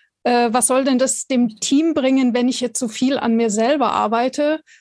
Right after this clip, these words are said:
Ähm, ich durfte das selber erleben, das bringt am aller-, allermeisten. Und,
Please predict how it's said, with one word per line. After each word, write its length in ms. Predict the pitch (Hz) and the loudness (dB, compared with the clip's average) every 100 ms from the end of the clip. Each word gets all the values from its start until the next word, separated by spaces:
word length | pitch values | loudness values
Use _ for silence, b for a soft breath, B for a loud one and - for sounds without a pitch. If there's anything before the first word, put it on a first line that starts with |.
| b _ - | b _ -2
Ähm, 560 | 233 233 240 240 233 220 | 0 0 0 0 0 -4
ich 100 | - | -4
durfte 280 | 262 - | -4 -2
das 160 | 240 226 | -2 0
selber 220 | 240 240 | 0 0
erleben, 400 | - 226 240 254 | 0 0 0 0
das 160 | 233 - | -2 -2
bringt 260 | 262 247 | -2 0
am 140 | 233 220 | 0 0
aller-, 300 | 226 240 - | 0 -2 0
allermeisten. 800 | 220 226 214 214 247 - 226 220 | 0 0 0 0 -2 -2 -2 -2
Und, 500 | - 226 226 214 | 0 0 -2 -6